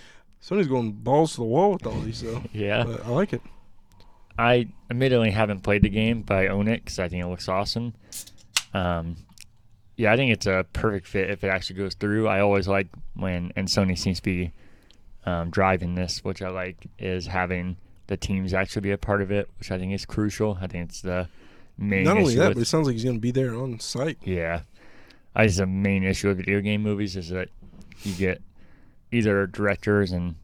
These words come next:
Speaker 2: um, writers and everything that are so low tier, or you get top ones, but they don't care about games, so they just try and make it their own.
Speaker 1: Are you talking shit
Speaker 2: Uh,
Speaker 1: about Bull, Mister Bull?
Speaker 2: <laughs> That's just easy to do.
Speaker 1: <laughs>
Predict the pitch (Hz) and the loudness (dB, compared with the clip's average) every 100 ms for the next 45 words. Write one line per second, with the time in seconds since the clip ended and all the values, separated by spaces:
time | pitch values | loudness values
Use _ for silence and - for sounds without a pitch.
0 | - - - 90 87 87 92 92 98 90 | -18 -10 -4 -2 0 0 0 2 2 0
1 | 98 95 95 98 95 85 82 - 92 92 | -2 -4 -2 -2 -2 -2 -4 -2 -2 0
2 | 95 90 101 101 104 95 87 85 92 - | -2 -2 0 2 2 2 0 -4 -4 -2
3 | 98 92 - 95 98 90 90 87 85 - | -2 -2 -2 -4 -4 -4 -6 -6 -8 -4
4 | 104 90 92 95 92 98 95 98 - 92 | -2 0 0 -2 -2 -4 -4 -6 -6 -6
5 | 87 - 101 104 98 101 107 107 110 110 | -6 -6 -4 -2 -4 0 0 2 0 -2
6 | - _ _ - 147 139 131 110 - 113 | -10 _ _ -2 0 2 0 -2 0 -2
7 | 107 117 147 - 139 - 120 113 139 - | -2 -4 -4 -8 -8 -6 -2 0 -2 -4
8 | _ - - - - - 101 - - - | _ -14 -12 -12 -12 -6 -6 -4 -8 -8
9 | - - - - 98 87 95 85 92 90 | -16 -16 -16 -8 -6 -4 -4 -2 -2 2
10 | 101 101 98 - - | 4 4 2 -4 4